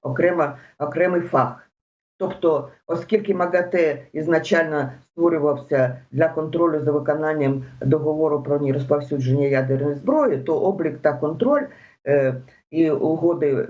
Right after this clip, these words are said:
про гарантії, е, з-, д-, дотримання цього договору, це дуже важлива функція магате. Вони не, не впливають на, е, технічне рішення. магате пише відверто, що вони не мають доступу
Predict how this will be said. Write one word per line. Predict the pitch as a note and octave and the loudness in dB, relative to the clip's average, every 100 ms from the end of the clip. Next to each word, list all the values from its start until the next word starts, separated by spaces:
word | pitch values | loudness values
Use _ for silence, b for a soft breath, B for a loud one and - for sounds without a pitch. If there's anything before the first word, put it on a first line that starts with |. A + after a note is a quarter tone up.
| B2+ | -2
про | D3+ | 0
гарантії, | D3 D#3+ A#3+ C4+ B3+ C3 G#2+ - - b _ C3 | 2 2 2 0 -2 -2 -4 -4 -12 b _ 0
е, | C3+ | 2
з-, | B2+ C3 | 2 0
д-, | B2+ C3+ | 2 2
дотримання | B2+ D3 D#3+ D3 C3 B2 A#2+ | 2 0 0 0 0 0 -2
цього | - B2+ A#2+ | -2 0 2
договору, | B2+ A#2+ C3+ A2+ A2 G#2+ G#2+ | 2 2 2 2 0 -2 0
це | G#3 A#3 A#3 B | 0 0 -4 B
дуже | C3 F#3 G3 | -2 0 2
важлива | D#3 C3 C#3+ D#3 D3+ | 0 0 -2 -2 -2
функція | B2 B2+ B2+ B2 | 0 -2 0 0
магате. | B2+ B2+ A#2+ B2+ - - _ B B B B - | 0 2 0 -2 -8 -10 _ B B B B 0
Вони | F3+ A#3 E4 | 2 2 0
не, | D#4+ C#4 G#3 | 0 0 0
не | A3+ | 0
впливають | A#3 A#3+ B3 A3 D#3 D3 | 0 0 2 0 0 -4
на, | E3 D#3+ D3+ C3 - _ _ | -4 0 0 -2 -10 _ _
е, | C#3+ D3+ D3 | 0 2 0
технічне | C3+ F3 G3 F3+ - D#3+ | -2 -4 -2 0 2 2
рішення. | C3 B2 - D3+ E3+ - b b b b | 2 -2 -4 -6 -6 -10 b b b b
магате | E3 F#3+ A3 B3 A#3+ C#4 C4+ | 0 2 2 0 0 0 0
пише | A#3 A#3+ - F#3+ F3 C#3 - | -4 -4 0 2 2 -4 -6
відверто, | C#3 F#3 D#3+ F3 C#3 - C3+ | -2 0 2 0 0 -4 -6
що | C3 F3+ D#3 | -2 0 2
вони | C#3 D#3+ E3+ | 2 0 0
не | F3 E3+ | 0 2
мають | E3 D3 C3+ | 2 2 0
доступу | C#3+ C#3+ - C3+ C3 | 0 0 -2 -4 0